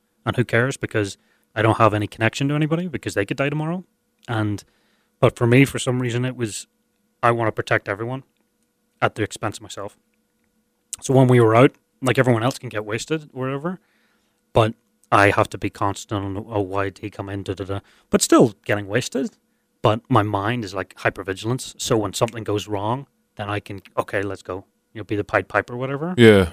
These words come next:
Speaker 1: Or, like, whatever, jump in front of the bullets or whatever.
Speaker 2: Take
Speaker 1: Um,
Speaker 2: control.
Speaker 1: yeah.
Speaker 2: Yeah.
Speaker 1: And so after the six months, the first six months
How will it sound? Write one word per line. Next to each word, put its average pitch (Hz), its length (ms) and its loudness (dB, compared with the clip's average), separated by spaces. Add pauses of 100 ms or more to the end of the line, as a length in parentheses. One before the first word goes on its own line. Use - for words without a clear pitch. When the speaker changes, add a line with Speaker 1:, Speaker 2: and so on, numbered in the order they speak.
Speaker 1:
Or, 104 300 0
like, 95 140 -6 (680)
whatever, 107 280 -14 (180)
jump 95 200 -8
in - 60 -20
front 104 240 -12
of 92 60 -14
the 90 60 -20 (260)
bullets 95 340 -8
or 98 140 -12 (140)
whatever. 104 340 2 (680)
Speaker 2:
Take 123 160 10
Speaker 1:
Um, 131 80 12
Speaker 2:
control. 110 360 10
Speaker 1:
yeah. 254 180 8
Speaker 2:
Yeah. 95 140 8 (280)
Speaker 1:
And 113 420 -2 (1200)
so 156 480 8 (720)
after 165 280 2
the 127 80 0
six - 280 4
months, 139 200 0
the 120 80 -10
first - 220 4
six - 180 2
months 123 320 -2